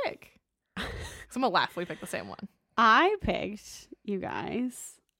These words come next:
Speaker 2: um, the, I'm telling you this word for word how I wrote it, which is literally just two words, but I said Outlander, probably.
Speaker 1: Oh, <laughs> that's not what I picked.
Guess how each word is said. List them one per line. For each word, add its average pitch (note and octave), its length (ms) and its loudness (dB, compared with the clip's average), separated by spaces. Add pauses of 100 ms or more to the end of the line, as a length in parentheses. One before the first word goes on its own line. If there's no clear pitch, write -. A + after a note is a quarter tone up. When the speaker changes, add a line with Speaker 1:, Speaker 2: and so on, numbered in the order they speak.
Speaker 2:
um, F#3+ 420 -2 (120)
the, F#3 240 -2
I'm G3+ 420 0
telling C4 340 4
you A#3+ 80 4
this G3+ 220 4
word F3+ 320 0
for F#3 160 -2
word D#3 340 -4 (580)
how - 180 -4
I - 80 0
wrote - 240 -4
it, - 140 -6
which - 200 -4
is - 200 -4
literally F3+ 280 0
just - 140 -6
two - 120 -8
words, - 240 -8
but - 160 -6
I F#3 80 2
said - 220 -2 (160)
Outlander, F3+ 560 4
probably. - 720 -2 (320)
Speaker 1:
Oh, A3+ 240 6 (100)
<laughs> F4+ 180 6
that's G#3 160 -4
not - 100 -8
what - 80 -6
I - 40 -4
picked. - 260 -10